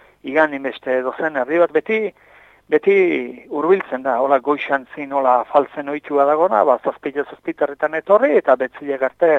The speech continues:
bai, bai, jaketan gu hemen egoten gean, eh,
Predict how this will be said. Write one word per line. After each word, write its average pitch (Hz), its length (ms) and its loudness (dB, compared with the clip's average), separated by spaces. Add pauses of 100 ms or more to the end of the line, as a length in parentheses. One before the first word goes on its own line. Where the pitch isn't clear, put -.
(520)
bai, 151 120 6
bai, 151 140 4 (180)
jaketan 143 380 2
gu 151 140 6
hemen 151 240 2
egoten 143 400 2
gean, 160 280 -2 (360)
eh, 127 300 -14